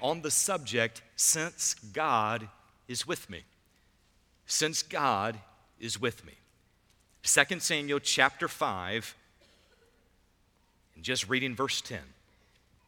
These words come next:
"David became greater and greater, for the Lord God of hosts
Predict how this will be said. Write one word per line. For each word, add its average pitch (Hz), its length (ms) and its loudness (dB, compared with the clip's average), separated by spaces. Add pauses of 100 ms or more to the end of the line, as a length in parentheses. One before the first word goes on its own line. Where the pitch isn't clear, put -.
(1160)
"David 185 460 4
became 170 680 -2 (140)
greater 151 480 6
and 143 200 -8
greater, 107 460 -2 (800)
for - 180 0
the 117 80 0
Lord 131 480 0
God 123 280 4
of 123 100 -4
hosts - 680 -6